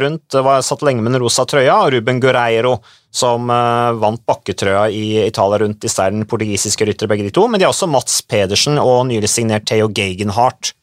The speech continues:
i dette agentselskapet, da. Eh, og det er da kilden for at Marc Madiot til den franske radiokanalen R M C sier at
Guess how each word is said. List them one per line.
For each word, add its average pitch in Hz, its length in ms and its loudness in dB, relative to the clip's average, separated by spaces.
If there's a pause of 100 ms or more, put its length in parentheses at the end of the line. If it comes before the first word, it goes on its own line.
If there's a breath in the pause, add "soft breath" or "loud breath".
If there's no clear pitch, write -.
(380)
i 120 160 0
dette 113 280 -2
agentselskapet, 104 920 -2
da. 120 120 0 (720 loud breath)
Eh, 131 180 2
og 156 160 -2
det 170 160 2
er 175 100 2
da 160 140 2
kilden 135 420 -2
for 190 160 2
at 160 140 0
Marc 131 240 -2
Madiot 151 380 2
til 139 200 2 (320 loud breath)
den 139 160 0
franske 131 540 0
radiokanalen 117 640 0
R 135 180 0
M 143 140 -2
C 175 240 0 (520 loud breath)
sier 120 540 0
at 143 220 -4